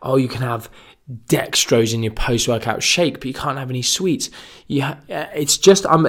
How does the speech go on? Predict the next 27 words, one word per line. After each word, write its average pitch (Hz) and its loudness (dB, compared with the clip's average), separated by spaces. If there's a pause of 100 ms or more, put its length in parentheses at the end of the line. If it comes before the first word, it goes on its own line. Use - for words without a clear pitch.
you're 151 2
having 170 4
dextrose, 160 4
but 117 -4
you 131 -2
won't 156 6
have 143 -2
some 117 -2
potato 143 2
for - -4
dinner. 107 2 (2500)
And 139 -4
it 139 -12
just 170 0
leads 165 4
to - -6
people 135 -2
having 143 0
these 120 -2
food 139 4
issues 107 0
and 113 -2
not 123 2
enjoying 127 0
the 113 -2
process, 113 -4
and 113 -4